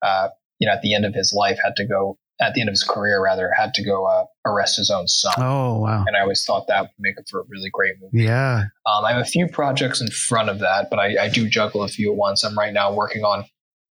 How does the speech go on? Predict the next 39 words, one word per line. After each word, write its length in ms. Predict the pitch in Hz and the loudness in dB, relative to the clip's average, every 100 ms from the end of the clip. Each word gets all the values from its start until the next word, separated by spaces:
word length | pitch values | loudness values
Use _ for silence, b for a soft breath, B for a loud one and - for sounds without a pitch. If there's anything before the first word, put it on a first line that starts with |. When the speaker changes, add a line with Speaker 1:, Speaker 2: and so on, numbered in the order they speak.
| _ - - _ | _ -20 -20 _
Speaker 1:
the 80 | - | 0
screenplay 380 | 139 131 113 | 0 0 -2
for 100 | 104 | -2
my 120 | 101 98 | -2 0
second 420 | - - 101 95 | 0 0 -2 -4
feature, 320 | 98 98 107 | -2 0 0
which 220 | 104 117 - | -2 -2 -2
is 140 | - | -2
called, 240 | - 98 95 | -2 0 0
uh, 220 | 92 90 - | 0 -2 -2
The 60 | |
Socialite. 580 | 101 98 92 87 85 95 - _ | -2 0 -2 0 -2 -2 -10 _
And 300 | 107 95 95 - _ _ _ - | -2 -2 -4 -12 _ _ _ -8
it 80 | 92 | -2
is 120 | 95 | 0
another 280 | 95 95 87 | 0 -2 -2
true 180 | - 104 | -4 -4
crime 320 | - 90 90 - | -2 -2 -2 -6
thriller, 420 | 92 95 101 104 | -6 -2 0 0
um, 460 | - 90 87 90 - _ | 0 0 -2 -4 -16 _
about 340 | - 90 90 90 | -4 0 0 0
a 160 | 87 - | -4 -2
socialite 480 | - 92 - 98 90 | -2 0 0 -2 -2
who 60 | - | 0
had 140 | 95 | 0
her 180 | 90 90 | 0 -4
ex-husband, 760 | 92 - 101 95 - 95 92 95 | -4 -2 0 0 -2 -4 -10 -6
uh, 160 | - 104 - | -6 -4 -6
killed 300 | 95 90 95 | -4 -4 -6
in 60 | |
a 220 | 90 - - | -14 -8 -2
car 200 | 92 92 | -2 0
bombing 320 | 92 90 92 | -2 -2 -8
in 60 | 90 | -4
nineteen 260 | - - | -4 -4
ninety-six. 720 | 87 90 - - 147 147 - - | -6 -6 -2 -2 0 -2 -2 0
So 220 | 92 95 123 | 0 0 0
Speaker 2:
Oh, 80 | |
wow. 260 | 131 131 131 | 2 0 -2